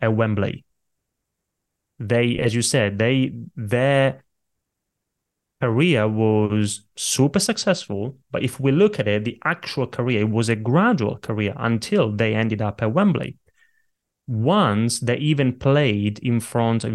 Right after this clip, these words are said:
one of, one of the very first gigs, they played in front of six people.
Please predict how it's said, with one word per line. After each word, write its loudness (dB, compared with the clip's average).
one 2
of, 0
one 0
of 0
the 2
very 2
first -4
gigs, 0
they 0
played -2
in 0
front -2
of 0
six -2
people. -4